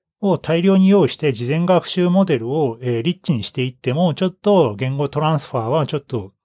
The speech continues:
良くないと。まあ、他の、えー、問題を探さないといけなそうだっていうのが、えー、構造系のタスクに関しては言えますと。で、次は言語前の比較っていうので、フィギュア三番に載っていて、まあ、さっきのとちょっと似てるんですけど、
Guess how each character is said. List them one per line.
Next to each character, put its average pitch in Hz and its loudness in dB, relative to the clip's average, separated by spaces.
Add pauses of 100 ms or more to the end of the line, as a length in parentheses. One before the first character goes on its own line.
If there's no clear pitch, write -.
(320)
良 147 0
く 139 -2
な 113 -4
い 98 -10
と。 95 -20
ま 139 -2
あ、 127 0
他 156 0
の、 196 2 (320)
え 156 -2
ー、 131 0
問 135 -2
題 139 2
を 190 0
探 120 -2
さ - -4
な 123 -2
い 123 -6
と 196 2
い - -8
け 127 -2
な 117 -2
そ 117 -6
う 107 -8
だ 107 -8
っ - -16
て - -12
い 143 -4
う - -2
の 190 0
が、 208 2
え 110 -2
ー、 101 -10
構 123 -2
造 113 -6 (1300)
系 131 0
の 120 -4
タ 113 -4
ス - -12
ク 139 -2
に 120 -2
関 123 -6
し - -10
て 226 -2
は 214 6
言 120 -8
え 104 -8
ま 95 -14
す - -20
と。 95 -20 (1300)
で、 180 -2
次 185 -2
は 175 4
言 151 2
語 185 4
前 185 4
の 107 -4
比 - -14
較 117 -8
っ - -4
て - -8
い - -2
う 120 -4
の 135 -6
で、 170 2
フ - -10
ィ 131 -4
ギ 147 -2
ュ 165 4
ア 160 2
三 175 0
番 110 -2
に 92 -16
載 95 -18
っ - -20
て - -12
い 107 -14
て、 170 -4
ま 160 0
あ、 - 0
さ 202 2
っ 214 0
き 226 0
の 147 2
と 123 -6
ち - -6
ょ 156 2
っ - -10
と 117 -8
似 101 -12
て 135 -2
る 131 0
ん 104 -6
で 87 -16
す - -16
け 117 -14
ど、 143 -2